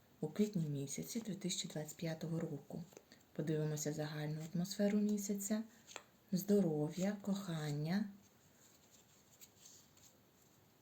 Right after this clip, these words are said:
роботу, фінанси,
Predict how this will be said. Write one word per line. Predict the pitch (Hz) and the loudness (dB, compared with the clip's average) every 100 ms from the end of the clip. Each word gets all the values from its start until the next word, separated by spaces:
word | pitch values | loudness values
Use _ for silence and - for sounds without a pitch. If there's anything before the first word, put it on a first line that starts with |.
| - - - - - | -20 -20 -20 -20 -2
роботу, | 208 196 151 151 185 - 208 202 - - - - - - - - | 0 2 0 2 0 2 0 0 -4 -14 -20 -20 -20 -20 -20 -18
фінанси, | - 196 190 185 185 190 - 185 | 2 6 6 4 2 0 -2 -4